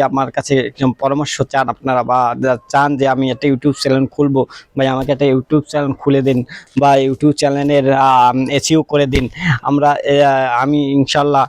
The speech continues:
আহ, বিনা, আহ, সা-, উম, অ-, অর্থে মানে টাকা পয়সা ছাড়াই আপনাদের, আহ, সা-, হেল্প করব, সাহায্য করব, কারণ আপনারা হচ্ছেন আমাদের প্রিয় সাবস্ক্রাইবার বিন্দুর। আপনাদের সাহায্য করব না কাদের করব?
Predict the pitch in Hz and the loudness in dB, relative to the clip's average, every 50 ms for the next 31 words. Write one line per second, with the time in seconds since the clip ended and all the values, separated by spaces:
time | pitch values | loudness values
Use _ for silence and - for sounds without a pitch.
0 | - - - - _ - 139 139 139 131 127 113 110 139 151 165 165 165 165 - | -4 -12 -20 -20 _ -2 0 0 0 0 -2 -2 0 0 2 2 2 0 0 -2
1 | - - 143 147 147 147 143 143 139 135 127 - - - - - 123 - - - | -4 -4 -2 0 2 4 4 4 2 0 0 -4 -6 -6 -6 -6 -4 -4 -4 -2
2 | - 151 143 143 139 139 131 131 131 127 131 127 127 123 127 123 123 135 139 139 | 0 2 2 4 4 4 4 2 0 0 0 0 0 0 -2 0 0 2 2 2
3 | 131 - 117 139 165 - _ - 170 160 143 147 151 151 143 139 131 120 - 143 | 2 0 0 0 0 0 _ -2 -2 0 0 2 2 2 0 0 -2 -4 -2 -2
4 | 131 123 - _ - - 151 151 - 175 156 175 165 - 165 143 - 147 143 151 | -2 -2 -2 _ -6 -4 -4 0 0 0 0 0 0 0 -2 -2 -2 0 0 2
5 | 147 135 120 - 131 127 127 135 123 - - - - 202 165 - - 135 135 135 | 2 2 0 2 0 2 2 0 -2 -2 -8 -20 -20 -20 -18 -10 -2 0 2 2
6 | 131 127 - - 147 131 127 127 127 127 117 135 147 156 151 _ - 156 143 127 | 2 0 -2 0 0 2 2 2 0 0 0 0 0 0 -2 _ -2 0 0 2
7 | 127 123 120 - _ _ _ - - 147 135 131 139 135 131 131 143 131 - 135 | 0 -2 -2 -4 _ _ _ -8 -6 -4 -2 -2 0 0 0 0 -2 0 0 -2
8 | 123 117 113 113 - - 143 - - - - 139 139 139 139 135 131 - - 151 | -2 0 -2 -4 -4 -4 -2 -2 -2 0 0 -2 0 0 0 -2 -4 -2 -2 0
9 | 151 151 147 - - 143 135 131 135 131 139 135 - - - 135 143 151 147 135 | 0 0 2 2 0 0 0 0 0 0 0 -2 -2 -4 -2 0 2 2 2 0
10 | - - _ _ - - - 143 - - - 151 147 147 139 139 135 123 131 131 | 0 -4 _ _ -10 -4 -4 -4 -4 -2 0 2 2 2 2 0 0 0 2 2
11 | 127 123 127 117 123 - 120 - - 147 143 147 147 143 131 131 - - - - | 2 2 2 0 -2 -4 -6 -6 -4 -2 0 0 0 0 -2 -6 -6 -6 -4 -2
12 | 143 139 135 123 123 135 135 139 131 123 131 135 131 - 143 143 143 131 113 - | 0 0 0 0 -2 -2 0 0 0 0 0 -2 -2 -2 -2 0 0 -2 -2 -2
13 | 135 120 113 113 | -4 -2 -2 -4